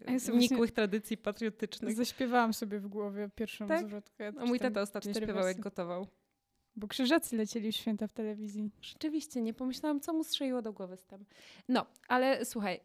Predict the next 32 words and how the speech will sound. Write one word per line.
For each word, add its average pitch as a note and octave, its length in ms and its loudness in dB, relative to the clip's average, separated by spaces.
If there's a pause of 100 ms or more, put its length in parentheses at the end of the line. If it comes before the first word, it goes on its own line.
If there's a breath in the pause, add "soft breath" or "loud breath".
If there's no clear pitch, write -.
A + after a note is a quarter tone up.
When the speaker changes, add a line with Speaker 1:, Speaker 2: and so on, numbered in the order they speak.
(240)
Speaker 2:
Kaja D#4+ 320 10
i C4 140 4
Bregowicz. G#3 680 2 (280 loud breath)
No A#3+ 240 8
przecież D4 600 4
to A3+ 220 6
jest A3+ 300 6
klasyk. G3+ 600 0
Speaker 1:
No B3+ 200 0
racja C#4+ 260 8
Speaker 2:
To D4 100 12
się B3+ 60 4
Speaker 1:
brachu. D#4 180 12
Speaker 2:
musiało D4 540 10
pojawić A3+ 680 6
po - 140 -10
prostu. G3+ 680 0 (260 loud breath)
Jak A3 140 -2
kiedyś B3+ 300 -2
zrobiłam A#3 360 0
sobie G#3+ 440 -2
na A3+ 140 0
paznokciu, G#3+ 680 -4 (180)
prawda, G3+ 420 0
wzór G3+ 460 -2 (100)
róży, G3+ 560 -2
od G3 160 -4
razu F#3+ 240 0
napisałaś: F#3 800 -4 (140)
„Kiedyś G#3+ 320 -2
byłaś G3 360 -2
różą”. F#3+ 480 -2